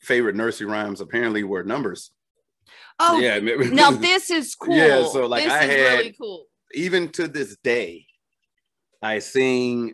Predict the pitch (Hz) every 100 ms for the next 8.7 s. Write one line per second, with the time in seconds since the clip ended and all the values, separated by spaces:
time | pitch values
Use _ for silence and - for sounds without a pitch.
0 | _ 104 104 107 120 123 120 107 107 104
1 | 98 104 135 120 113 101 - _ 92 117
2 | 117 104 104 - - 127 - 73 - -
3 | - - _ - 123 135 139 202 254 226
4 | 202 196 190 151 123 143 151 151 143 -
5 | _ _ - 127 127 120 135 131 113 117
6 | 113 113 104 104 92 85 - 101 87 -
7 | _ _ _ - 120 151 127 120 104 -
8 | 110 95 90 87 78 78